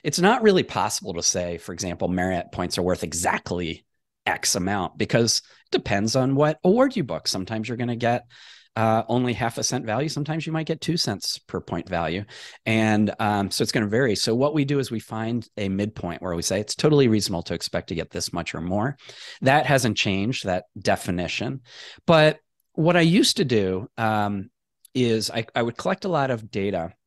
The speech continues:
and I still do this, um, <laughs> on, uh, the cash price for hotels and the award price, and I would compare them together and, and come up with the R R V.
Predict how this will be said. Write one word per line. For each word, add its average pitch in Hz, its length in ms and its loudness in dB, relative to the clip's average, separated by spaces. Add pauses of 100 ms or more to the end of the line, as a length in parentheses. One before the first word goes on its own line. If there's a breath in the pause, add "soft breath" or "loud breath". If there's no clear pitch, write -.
(500)
and 107 120 -8
I 92 40 -8
still - 220 -2
do 104 140 -4
this, 95 240 -6 (320 loud breath)
um, 110 480 4 (180)
<laughs> 120 80 -8
on, 113 440 4
uh, 101 520 -2 (440 soft breath)
the 110 260 0
cash 131 500 0
price 143 320 -2
for - 180 -6
hotels 139 720 -6 (300 soft breath)
and 110 220 2
the 98 60 2
award 117 340 4
price, - 560 -4
and 104 180 0
I 101 40 0
would 104 140 -4
compare 104 360 0
them 120 140 2
together 101 480 -2 (360 soft breath)
and, 107 540 2
and 101 400 -2
come 117 220 0
up 107 180 0
with 104 240 0
the 110 160 -2
R 85 300 -2
R 90 60 -2
V. 131 380 -2